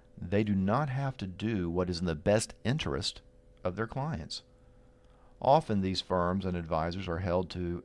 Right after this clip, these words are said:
a suitability standard. All they need to do to stay out of trouble with the regulators and the law is to recommend investments that are suitable for their client.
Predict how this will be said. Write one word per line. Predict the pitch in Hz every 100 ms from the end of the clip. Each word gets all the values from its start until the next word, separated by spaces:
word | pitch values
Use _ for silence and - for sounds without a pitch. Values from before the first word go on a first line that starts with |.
| -
a | 87
suitability | - 107 92 80 107 107 80 71
standard. | - 78 65 64 - - - - - - - - - -
All | 131
they | 180 208
need | 175
to | 117
do | 95 98 87
to | 95
stay | - 92 92
out | 92
of | 90
trouble | - 90 90 78 90
with | 87
the | 92
regulators | 82 90 85 76 82 92
and | 113
the |
law | 113 80 64 73 - - - - -
is | - 131
to |
recommend | 135 139 139 120 117
investments | 101 90 87 - 92
that | - 85
are | - 87
suitable | 85 - - 143 92 82 85 98 - -
for | - 85
their | 85
client. | - 139 87